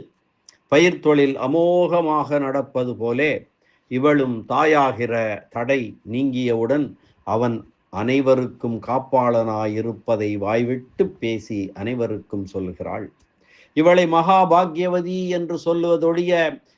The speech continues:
ஒரு உபமானம் இட்டு சொல்ல முடியுமோ என்கிறாள் தாய்.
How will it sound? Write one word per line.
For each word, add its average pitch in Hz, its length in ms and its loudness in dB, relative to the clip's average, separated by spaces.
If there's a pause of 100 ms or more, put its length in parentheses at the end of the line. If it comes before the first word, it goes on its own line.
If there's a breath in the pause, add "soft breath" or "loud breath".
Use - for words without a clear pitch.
(160)
ஒரு 160 260 4
உபமானம் 160 680 0
இட்டு 143 260 -8 (100)
சொல்ல 151 280 -2
முடியுமோ 151 520 -2 (280)
என்கிறாள் 123 580 -6 (200)
தாய். 110 280 -6